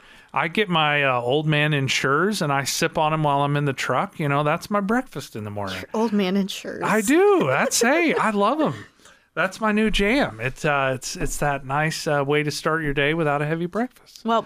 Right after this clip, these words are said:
Speaker 2: we have a couple minutes before
Speaker 1: Okay.
Speaker 2: we have to go to break. I figured we could do a shop update.
Speaker 1: Oh, yes. So if anybody hasn't, have you driven by Fort and Sunshine?
Speaker 2: I drove by, like,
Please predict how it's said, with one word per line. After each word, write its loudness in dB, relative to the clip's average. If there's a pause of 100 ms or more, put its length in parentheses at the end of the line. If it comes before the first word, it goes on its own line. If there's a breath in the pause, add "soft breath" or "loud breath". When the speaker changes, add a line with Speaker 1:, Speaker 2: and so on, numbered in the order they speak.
(100)
Speaker 2:
we 2
have 2
a -2
couple 0
minutes 0
before -2
Speaker 1:
Okay. 2
Speaker 2:
we 2
have 0
to -18
go 2
to 0
break. 0
I 2
figured 2
we 2
could 2
do 2
a 2
shop 2
update. 0 (240)
Speaker 1:
Oh, 0
yes. 0 (380 loud breath)
So 2
if -6
anybody 0
hasn't, -2 (220)
have -2
you 2
driven 0
by -4 (500 loud breath)
Fort -2
and 2
Sunshine? -2
Speaker 2:
I 2
drove 0
by, 2
like, 0